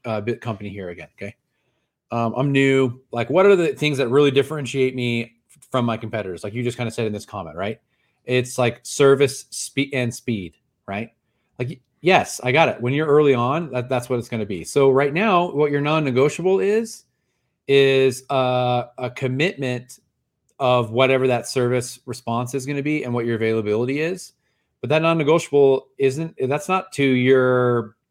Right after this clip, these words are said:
business. It's probably to your family. I would share that with, like, your family. "Hey, listen, I'm early on in my career, or we're at the stage of my business that I'm in right now. I really wanna get to this, like, level of, like, production. I'm committing to myself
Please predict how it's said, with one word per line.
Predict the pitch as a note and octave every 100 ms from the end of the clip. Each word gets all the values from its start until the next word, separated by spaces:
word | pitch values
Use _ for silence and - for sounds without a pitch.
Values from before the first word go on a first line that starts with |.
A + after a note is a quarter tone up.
| _
business. | D3 D#3+ A2 G2+
It's | -
probably | D#3+ G3+
to | -
your | A2
family. | F#2+ B2+ A#2+ G2 E2 _ _ _ _ _ _ -
I |
would | D3+
share | - D3 D3
that | C3
with, | B2 B2+ A#2+
like, | A2+ G#2
your | G#2
family. | - A2+ G2 D#2+ -
"Hey, | C#3 G2+ - _ _ _ _
listen, | C#3 B2 F#2 - _ -
I'm | A#2 C3+ C#3
early | C#3+ D3+ C#3+
on | C#3+ C#3
in | C3
my | A#2
career, | - D3 D3 C#3+ B2+
or | A#2 G#2+ G#2+ -
we're | B2 C3+
at | C3
the | A#2
stage | A#2+ C#3+ C3+
of | C3
my | A#2
business | G2 C3+ C3
that | C3+ B2
I'm | A2+
in | B2 B2+
right | B2 A#2
now. | A#2+ A#2+ A#2+ _ _ -
I |
really | A#2+ C#3
wanna | C#3 C3+
get | B2+ C3+
to | B2+
this, | B2 B2+
like, | B2+
level | A2+ B2 B2+
of, | B2 A#2
like, | A#2+ G#2+
production. | - A2 A2+ - B2+ A#2+ A#2 _ _ -
I'm | B2+
committing | B2+ B2+ B2+ C#3
to | B2
myself | B2+ B2 B2 A#2+ A#2 A2 -